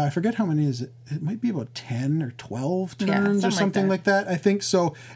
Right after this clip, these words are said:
Speaker 1: At the end of every round, when, when you recall your drones, whether you recall all three or if you only put one out and recall it back, you are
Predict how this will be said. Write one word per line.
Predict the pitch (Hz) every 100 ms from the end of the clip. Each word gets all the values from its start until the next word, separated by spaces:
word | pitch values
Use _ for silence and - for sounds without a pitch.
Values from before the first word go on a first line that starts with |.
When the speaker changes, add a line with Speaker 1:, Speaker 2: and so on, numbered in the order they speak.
| 196
Speaker 1:
At | 190
the | 180
end | 196 214
of | 185
every | 165 160 156
round, | 143 160 165 160 139
when, | 143 143 151
when | 160 147
you | 151 151 147 - -
recall | 175 160 - 180 170
your | 151
drones, | 143 143 160 147 139
whether | 147 139
you | 135
recall | 139 - 139
all | 120 123
three | 123 170 180 180 180
or | 175 143
if | 139 -
you | 147
only | 135
put | 123 151
one | 143 170
out | 170 170
and | 135
recall | 139 147 135
it | 151 147
back, | - 147 143 - - - - -
you | 170 160 156
are | 147 147 143 139